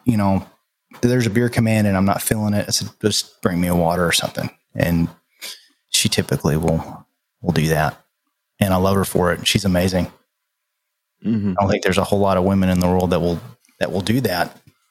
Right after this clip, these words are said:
Speaker 2: No,
Speaker 1: And
Speaker 2: no, it's solid. It legit. Like, it's legit. Um, uh, but, um, you are, you are Vader Kid oh eight.
Speaker 1: I am indeed.
Speaker 2: And, um, so who,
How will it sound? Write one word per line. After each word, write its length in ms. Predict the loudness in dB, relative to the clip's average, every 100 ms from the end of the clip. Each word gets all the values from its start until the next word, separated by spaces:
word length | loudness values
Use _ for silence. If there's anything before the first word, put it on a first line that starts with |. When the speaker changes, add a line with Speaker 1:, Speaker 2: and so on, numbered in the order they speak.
| _ 0
Speaker 2:
No, 200 | 2 2
Speaker 1:
And 180 | 2
Speaker 2:
no, 180 | 2 0
it's 120 | 0
solid. 360 | 0 0 0 -2 0
It 240 | -2 -2
legit. 540 | -2 0 0 0 0 -4 -2
Like, 180 | 0 0
it's 160 | 0
legit. 420 | -2 0 0 0 0
Um, 380 | 0 0 -2 -6 -4 -4 -4 -10 _ _
uh, 340 | -4 -2 -2 0
but, 280 | 0 -2 -2 -6 -6 -6 -8 -10 -4
um, 380 | -2 2 2 0
you 200 | 0 2
are, 240 | 2 0 -2 -4
you 160 | 0
are 80 | 0
Vader 240 | 0 -2 0
Kid 180 | 0
oh 120 | 2 2
eight. 180 | 0 -4 -18 _ _ _ -14 -12 -14 _ _
Speaker 1:
I 120 | -4
am 260 | 0 2 2
indeed. 500 | 2 2 0 0 -4 -8 -10 _ -6
Speaker 2:
And, 260 | -2 0 2
um, 380 | 2 2 0 0
so 240 | 0 0
who, 220 | 0 -4